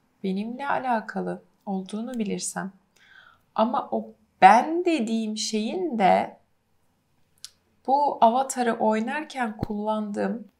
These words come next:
bir takım kimlikler değil de içimdeki yaratıcı öz olduğunu bilirsem,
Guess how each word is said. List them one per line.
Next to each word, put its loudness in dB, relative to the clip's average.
bir -4
takım -6
kimlikler -2
değil 2
de -4
içimdeki -8
yaratıcı -6
öz -4
olduğunu -2
bilirsem, -2